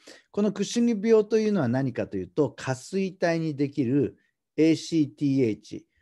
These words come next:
副腎皮質刺激ホルモンの産生腫瘍です。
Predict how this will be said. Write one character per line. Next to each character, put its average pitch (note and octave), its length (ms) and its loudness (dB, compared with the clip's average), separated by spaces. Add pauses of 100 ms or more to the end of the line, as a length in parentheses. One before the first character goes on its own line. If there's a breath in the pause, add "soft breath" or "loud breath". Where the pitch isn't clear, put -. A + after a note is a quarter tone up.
副 - 380 -4
腎 F3+ 360 -2
皮 E3+ 180 -6
質 - 360 -8
刺 - 140 -12
激 D3+ 320 0
ホ D#3 180 2
ル C#3+ 120 0
モ A#2 180 -2
ン A#2+ 140 -2
の A#3 120 0
産 A2+ 300 -6
生 G2 220 -8
腫 - 240 -10
瘍 - 100 -14
で - 120 -18
す。 - 200 -20